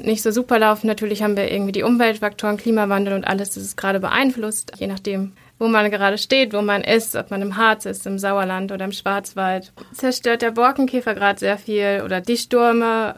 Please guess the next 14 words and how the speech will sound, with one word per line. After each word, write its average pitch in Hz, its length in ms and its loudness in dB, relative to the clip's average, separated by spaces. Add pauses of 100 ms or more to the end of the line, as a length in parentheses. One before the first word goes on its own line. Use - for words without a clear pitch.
haben 208 180 0
alle 214 440 2
einen 208 140 2
sehr 196 180 2
starken 208 380 -4
Einfluss - 340 -4
darauf, 214 320 0 (540)
wie 220 240 0
wir 208 80 4
den 202 160 0
Wald 196 180 2
jetzt 208 160 -4
managen 262 400 0
müssen. 269 420 0